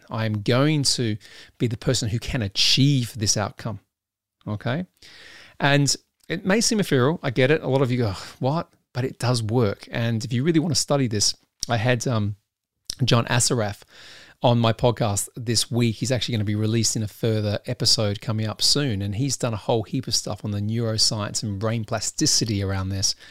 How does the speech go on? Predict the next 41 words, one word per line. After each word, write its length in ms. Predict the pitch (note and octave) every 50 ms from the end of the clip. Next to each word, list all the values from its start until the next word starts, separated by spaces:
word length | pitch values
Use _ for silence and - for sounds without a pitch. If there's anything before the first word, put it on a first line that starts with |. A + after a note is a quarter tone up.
| - - - - - - - - - -
And 160 | C3+ A#2 A2+
there's 160 | A#2 A2 A2+
a 40 | A2+
lot 220 | A#2 A#2+ B2 B2
of 80 | A#2+ A2
evidence 380 | A2+ G#2 G2+ G2+ G2+ G#2+ -
to 100 | - -
suggest 480 | - - - G#2+ - A2+ G#2 F#2+ - -
that 140 | - A#2+ A#2
these 160 | A2 G#2 G#2
words 480 | G2+ G2+ A2+ A2+ G#2+ G#2 G#2 G2+ - - _ -
are 220 | - A#2 G2+ G#2+ - -
impacting 480 | C3 A2 - - - G#2 - - A#2 G#2
and 80 | G2
affecting 440 | F#2 - - G2 - - - G2 F#2
you. 80 | G2+ - _ _ _ _ _ _ -
Okay, 320 | G#2 - - D#3+ A#3 G#3+ -
so 300 | - - - B2 A2+ A2+ A2 - - - - - - - -
that's 180 | E3 D#3 -
one 240 | - D3 D#3 D3+ C#3+
tip. 340 | B2+ - - - - - -
Firstly, 360 | - D3+ C#3+ C#3+ - F3+ D3+
journal, 340 | A#2 - C3 C3 C#3 C#3+ C3+
get 160 | A#2+ - -
stuff 260 | - - C#3 B2+ -
out 200 | C#3+ C3+ C3 C3
there, 140 | - A#2 A#2
have 260 | A2 - - C#3+ C3+
some 180 | - - C#3 B2+ - -
powerful 500 | - - - B2 B2 B2+ B2 - C#3 A2+
statements, 640 | - - - - B2 A2+ - - G#2+ G2 F#2+ - - _ -
I 140 | A#2+ A#2 A#2
am 240 | A#2 A#2 A#2 A#2 A2+
statements 580 | - - - G2 G2+ - G2+ F#2+ F#2+ F#2+ - - - - - - - - - - _
that 220 | - A#2 - C3 B2
are 60 | A#2
moving 500 | A2+ A2+ A#2 A#2+ B2+ B2+ A#2+ A2 A#2 A2
you 60 | G#2+
towards 360 | - - A#2+ G#2 G#2+ G#2+ G2
your 100 | - G#2
goals. 380 | G2 - G2 F#2 - - - -